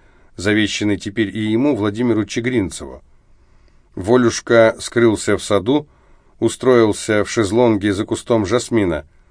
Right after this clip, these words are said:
Легкое опьянение, в начале застолья забравшее, исчезло совершенно. Легенду он слышал с детства, как все в семье, в нее не верил, ан оказалось зря.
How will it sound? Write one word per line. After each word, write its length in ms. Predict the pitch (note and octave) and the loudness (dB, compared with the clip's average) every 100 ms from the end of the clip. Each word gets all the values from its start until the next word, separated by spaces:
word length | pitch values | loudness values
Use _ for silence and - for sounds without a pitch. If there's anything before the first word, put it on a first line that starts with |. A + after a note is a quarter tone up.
| _ _ _ - | _ _ _ -2
Легкое 500 | G#2+ A#2 - B2 A#2 | 0 0 2 2 2
опьянение, 720 | A2 A#2 B2 A#2+ A#2 A2 G2+ | 2 0 2 2 2 2 -2
в 80 | G2 | 0
начале 420 | A2+ - A2 G#2+ | 0 0 -2 0
застолья 560 | G#2+ A2 B2 A2 G#2+ | -2 -2 -2 0 0
забравшее, 720 | G2+ G#2+ G#2+ B2+ A#2 A#2 A2 G2 - _ _ - | 0 -2 2 2 2 0 0 0 -8 _ _ -8
исчезло 540 | G#2+ - - G#2 A2+ | -6 -4 -2 0 0
совершенно. 760 | G#2 B2+ C3+ - A2+ E2 C2 - _ _ _ _ _ _ - | -2 -2 -4 -2 -2 -2 -8 -16 _ _ _ _ _ _ -6
Легенду 560 | A2 A#2+ F3 F3 D#3 | -4 2 4 4 2
он 180 | C#3 C3 | 2 2
слышал 420 | - D#3+ D#3 D3 | 2 -2 0 0
с 80 | A2 | -2
детства, 600 | G2+ C3 A#2+ - G2+ E2 | -2 2 2 0 -4 -4
как 400 | D2+ G#2 G2 - | -2 -4 -4 -10
все 300 | - - A#2 | -12 -2 -2
в 80 | F#2 | 0
семье, 500 | - G#2 A2+ D3+ C#3 _ _ _ _ - | -4 -2 0 -2 -2 _ _ _ _ -10
в 140 | F#2 | -4
нее 300 | G#2+ A#2+ A#2+ | 0 2 2
не 200 | G#2+ G#2+ | 2 0
верил, 440 | G#2 D3+ D3+ D3 - _ _ _ _ | 2 2 2 -2 -6 _ _ _ _
ан 320 | B2 B2+ C3 B2 | 2 2 2 0
оказалось 640 | A#2 A2 G2 C#3+ C3 - | 0 0 2 2 2 -2
зря. 560 | A#2 G#2 G2+ F#2+ D#2+ | -6 -4 -2 -2 -4